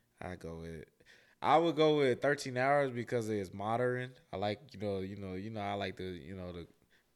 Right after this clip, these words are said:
the souped up guns and all that, you know, tactical situation. But I, Outpost 'cause it's straight original. I had, I had millennial ass soldiers at work have the audacity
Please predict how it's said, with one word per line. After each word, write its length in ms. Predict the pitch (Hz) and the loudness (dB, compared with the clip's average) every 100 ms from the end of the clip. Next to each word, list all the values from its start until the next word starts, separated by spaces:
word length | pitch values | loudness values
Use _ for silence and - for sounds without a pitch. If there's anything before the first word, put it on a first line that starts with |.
| _ - | _ -10
the 120 | 98 | -8
souped 400 | - 135 123 - | -4 -2 -2 0
up 220 | 113 - | -2 0
guns 480 | 110 113 107 104 95 | -2 0 -2 -4 -4
and 80 | 101 | -4
all 220 | 104 104 | 0 0
that, 220 | 104 101 | 0 -2
you 100 | 101 | -2
know, 180 | 98 95 | -4 -8
tactical 460 | 92 113 104 - 101 | -4 -2 -2 -4 -10
situation. 520 | - 101 101 101 101 95 | -8 -6 -4 -4 -6 -6
But 80 | |
I, 200 | 95 98 - | -4 -6 -6
Outpost 500 | 104 104 - 90 - | -6 -6 -6 -10 -8
'cause 160 | 87 87 | -10 -10
it's 100 | 87 | -10
straight 300 | - 98 95 | -6 -4 -4
original. 420 | 85 95 87 82 - - - | -6 -8 -8 -14 -16 -16 2
I 100 | - | 4
had, 320 | 226 202 165 - - | 8 8 8 4 -6
I 240 | - - 277 | 2 4 6
had 340 | 262 202 175 | 10 10 10
millennial 680 | 143 139 180 214 214 208 196 | 6 4 4 4 6 6 6
ass 360 | - 170 165 170 - | 8 8 8 6 4
soldiers 680 | 165 151 123 110 104 101 - | 6 6 2 0 -2 -2 2
at 220 | 131 160 | 6 6
work 360 | 151 127 117 113 | 6 4 4 2
have 300 | 127 123 110 | 2 2 2
the 160 | 117 107 | 0 2
audacity 1300 | 110 107 92 - 123 170 208 202 165 117 110 101 | 2 2 -2 4 12 12 12 8 2 2 0 -2